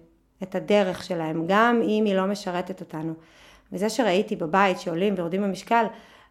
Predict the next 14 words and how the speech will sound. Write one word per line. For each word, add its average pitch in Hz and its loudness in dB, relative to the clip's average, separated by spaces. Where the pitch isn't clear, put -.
אז 165 -8
היום 180 0
אני 208 0
יכולה 185 0
להגיד 185 -2
לעצמי, 196 -4
"לא, 214 4
זה 180 -4
לא 180 -4
צריך 180 -12
להיות 170 -6
ככה." 160 -10
והרבה 165 -4
דברים 185 0